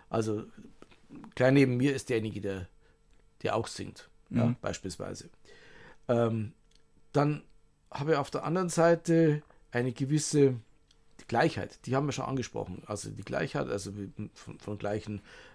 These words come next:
Speaker 1: äh, Zielen und ich habe,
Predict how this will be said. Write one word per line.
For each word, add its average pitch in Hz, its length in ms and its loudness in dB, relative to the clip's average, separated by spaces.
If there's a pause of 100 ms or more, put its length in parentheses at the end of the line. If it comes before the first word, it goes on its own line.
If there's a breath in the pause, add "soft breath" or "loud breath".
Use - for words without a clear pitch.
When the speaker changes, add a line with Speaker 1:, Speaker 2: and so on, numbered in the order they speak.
Speaker 1:
äh, 104 240 -2 (240)
Zielen 180 680 -2
und 123 320 -4 (680)
ich - 140 -10
habe, 123 280 -4